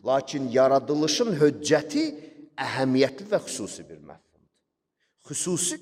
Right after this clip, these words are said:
ümumidən daha müqəddəmdir. Əhəmiyyətli olmaq ümumi olmaqdan daha vacibdir. Budur həkim olan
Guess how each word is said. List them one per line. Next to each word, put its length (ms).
ümumidən 600
daha 200
müqəddəmdir. 800
Əhəmiyyətli 960
olmaq 640
ümumi 440
olmaqdan 840
daha 300
vacibdir. 540
Budur 480
həkim 480
olan 340